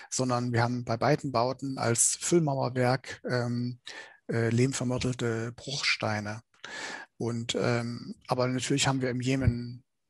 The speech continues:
sehr, sehr viele Bauten, antike Bauten, auch mit Lehmsteinen, aber bei diesen Bauten jetzt hier beispielsweise noch nicht.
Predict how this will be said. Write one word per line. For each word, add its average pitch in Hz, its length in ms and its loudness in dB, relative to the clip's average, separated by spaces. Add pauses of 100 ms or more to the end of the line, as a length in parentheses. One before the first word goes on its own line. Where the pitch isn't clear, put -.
(160)
sehr, 143 200 4
sehr 127 120 0
viele 147 280 2
Bauten, 127 400 -2
antike 123 400 0
Bauten, 127 480 -4
auch 120 240 -4
mit 123 340 -2
Lehmsteinen, 131 640 2
aber 123 220 -2
bei 123 160 2
diesen 131 320 -4
Bauten 120 340 -2
jetzt 117 240 -2
hier 123 220 0
beispielsweise 117 680 -4
noch 113 220 -12
nicht. 113 320 -10